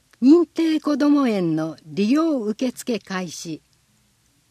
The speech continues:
平成三十年度からの朝日学園第二幼稚園、山並幼稚園の認定こども園移行に伴い、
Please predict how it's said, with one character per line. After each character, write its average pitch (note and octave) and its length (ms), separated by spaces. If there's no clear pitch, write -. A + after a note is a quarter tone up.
平 D#4+ 240
成 E4 260
三 D#4 300
十 D4+ 220
年 C#4+ 260
度 G3 140
か F3 120
ら E3 140
の D#3+ 160
朝 G#3+ 260
日 C#4+ 180
学 B3+ 320
園 C#3+ 300
第 C4+ 220
二 D#4 200
幼 B3+ 120
稚 B3 320
園、 D#3 260
山 A#3+ 320
並 D#4 320
幼 D4 140
稚 C#4+ 240
園 F#3+ 280
の D#3+ 160
認 D4+ 240
定 E4 300
こ D4 160
ど D4 120
も C#4+ 180
園 F#3+ 360
移 F#3 80
行 C#4+ 280
に C4 180
伴 A#3+ 440
い、 F3 160